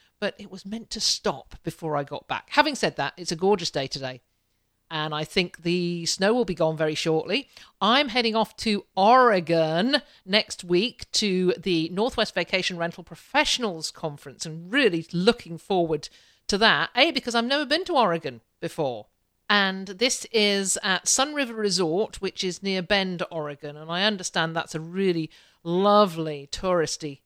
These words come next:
area. Lots to see and do. So I'm there for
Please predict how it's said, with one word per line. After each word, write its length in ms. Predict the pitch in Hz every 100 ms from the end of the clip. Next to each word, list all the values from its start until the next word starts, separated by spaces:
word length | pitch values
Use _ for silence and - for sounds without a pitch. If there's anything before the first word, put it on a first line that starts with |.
| _ _ _ -
area. 580 | 185 180 160 139 110 98 _ -
Lots 300 | 175 226 -
to 80 | 202
see 200 | - 175
and 160 | 160 151
do. 320 | 147 135 135
So 240 | - 180 180
I'm 200 | 214 214
there 220 | 190 180
for 460 | - 160 151 147